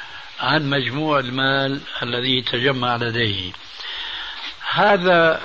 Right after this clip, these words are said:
القول هو الذي يبدو أنه، آه، عملي، وأنه من الصعب جدًا، خاصة على الأغنياء الذين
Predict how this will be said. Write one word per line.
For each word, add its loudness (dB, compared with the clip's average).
القول 2
هو 6
الذي 0
يبدو 2
أنه، 6
آه، 2
عملي، 4
وأنه 4
من 2
الصعب 4
جدًا، 2
خاصة 4
على 6
الأغنياء 4
الذين 4